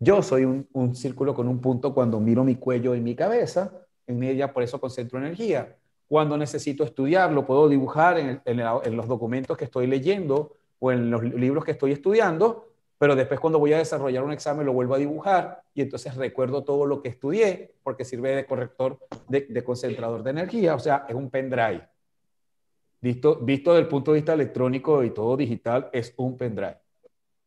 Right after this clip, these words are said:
¿Ya? Hay un símbolo que a todos les gusta. ¿Verdad, Sujari? Este, el símbolo del éxito, que lo cargaba el muñequito hace rato.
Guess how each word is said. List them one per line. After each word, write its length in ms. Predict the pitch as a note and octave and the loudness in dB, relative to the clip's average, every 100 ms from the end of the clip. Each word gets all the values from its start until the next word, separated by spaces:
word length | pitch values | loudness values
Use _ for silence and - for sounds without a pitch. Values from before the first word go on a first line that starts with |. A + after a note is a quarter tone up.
| _ _ _ _ _ _ _ _ _ A#2+ | _ _ _ _ _ _ _ _ _ -12
¿Ya? 240 | F3+ - _ _ _ _ _ _ _ _ _ _ _ - | -12 -14 _ _ _ _ _ _ _ _ _ _ _ -4
Hay 160 | A#2 | -4
un 100 | B2 | -4
símbolo 340 | B2+ C#3 D3 C3 | -6 -6 -6 -6
que 80 | |
a 40 | A#2 | -6
todos 180 | A#2+ C3 | -6 -6
les 120 | A#2 | -6
gusta. 340 | A#2+ B2 - _ _ _ _ _ _ _ _ _ _ _ _ _ _ _ _ _ _ _ _ _ _ _ _ | -8 -10 -18 _ _ _ _ _ _ _ _ _ _ _ _ _ _ _ _ _ _ _ _ _ _ _ _
¿Verdad, 240 | A#2 D3 D#3 | -4 -2 -2
Sujari? 360 | E3 D#3+ G2 F2 - _ _ _ | -4 -6 -6 -12 -20 _ _ _
Este, 400 | B2+ B2 - - _ _ _ - | -8 -8 -10 -20 _ _ _ -12
el 160 | B2 | -10
símbolo 380 | A#2 A#2+ B2+ C3 | -8 -8 -4 -2
del 140 | A#2 A#2 | -2 -4
éxito, 380 | A2+ G#2+ - _ _ _ _ _ _ _ _ _ _ | -6 -14 -20 _ _ _ _ _ _ _ _ _ _
que 80 | - | -6
lo 100 | A#2+ | -4
cargaba 380 | A2+ G#2+ G2+ B2 | -4 -6 -4 -2
el 60 | B2 | -2
muñequito 460 | A#2 G#2+ A2 A#2 | -4 -6 -10 -8
hace 200 | A#2+ B2 | -8 -8
rato. 340 | A#2+ A2+ - | -6 -6 -8